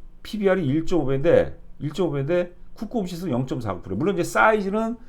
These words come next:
코웨이가 더 크죠. 그런데 배당도 좋고, 어? 그다음에 유보율,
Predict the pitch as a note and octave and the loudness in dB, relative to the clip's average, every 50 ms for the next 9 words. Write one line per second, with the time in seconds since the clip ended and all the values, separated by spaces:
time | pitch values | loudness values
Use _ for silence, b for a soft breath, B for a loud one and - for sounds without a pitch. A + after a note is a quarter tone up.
0 | b b b b b - - - A3 G3+ G3 G3 G#3 F#3+ D#3 C3 G#2+ - - - | b b b b b -6 -2 0 2 2 2 2 2 2 2 0 -4 -8 -8 -8
1 | C3+ G#2 F2+ C#2+ C2+ - - b b b b b - - E3 D#3+ F3 - - F#2+ | -6 -4 -6 -6 -6 -10 -14 b b b b b -8 -6 0 0 0 0 0 -2
2 | G2+ A2+ A#2+ F3 F#3 F#3 E3 D#3+ C3+ G#2+ - - - F#2+ D#2 C#2+ - - - - | -4 2 4 4 4 4 0 -4 -4 -6 -6 -6 -6 -6 -6 -8 -10 -14 -18 -18
3 | - - - - - - D3 G3 G#3 - b b b b b - - C3+ C3+ B2+ | -18 -18 -18 -14 -8 -8 -8 -8 -8 -12 b b b b b -6 -2 0 0 0
4 | A#2 G#2 G2 C3 D#3+ E3+ G3+ G3 F#3 F3 D3+ C3+ C3+ A#2+ | 0 0 -2 -2 2 4 6 6 6 4 2 -2 -4 -6